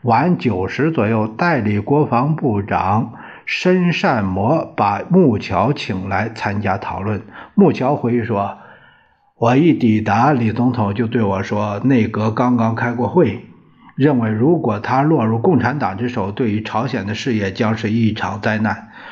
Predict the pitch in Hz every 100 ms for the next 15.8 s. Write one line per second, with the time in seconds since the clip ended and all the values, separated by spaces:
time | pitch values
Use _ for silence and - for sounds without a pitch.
0 | - - - _ - 147 120 110 107 104
1 | 110 123 123 110 104 107 110 120 101 110
2 | 131 107 127 107 - 131 95 - 101 104
3 | 110 107 - 113 95 107 113 98 - 92
4 | 98 - - - _ - - - 202 220
5 | 202 123 180 135 127 113 123 - 92 98
6 | 101 98 92 98 98 - - - 127 120
7 | - - 180 165 165 - 110 98 104 202
8 | 151 110 120 110 107 95 95 117 107 98
9 | - - - 143 127 185 214 190 214 214
10 | 139 127 110 110 196 208 196 165 160 123
11 | 170 147 - 123 120 131 131 - 160 165
12 | 160 156 123 160 127 160 143 131 175 120
13 | - 117 - 165 131 127 175 156 170 165
14 | 139 101 117 120 147 98 - 117 - 139
15 | 143 139 117 117 113 175 -